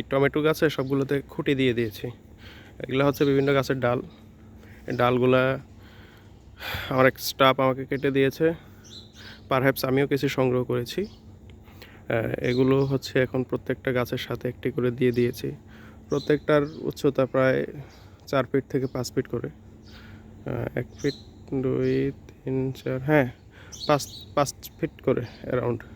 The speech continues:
পাঁচ ফিটের কম না। আহ, আর নিচে ঢোকানোর জন্য আরও কিছু লেগেছে। ধরেন, পাঁচ থেকে সাড়ে পাঁচ ফিট করে আপনারা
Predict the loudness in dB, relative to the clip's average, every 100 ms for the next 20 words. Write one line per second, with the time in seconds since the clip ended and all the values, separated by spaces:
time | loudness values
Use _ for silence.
0 | -20 -20 -20 -20 -20 -20 -20 -4 -2 0
1 | 0 -2 2 2 2 -2 -8 -16 -20 -20
2 | -20 -20 -20 -20 -10 -2 0 0 0 4
3 | 6 4 6 6 6 6 4 2 4 4
4 | 4 2 0 -2 -4 -2 0 0 -2 -6
5 | -8 -14 -4 2 4 4 0 -4 -4 -2
6 | -2 0 2 2 -4 -14 -2 -2 -2 -6
7 | -6 -12 -18 -20 -20 -20 -20 -20 0 4
8 | 6 6 4 2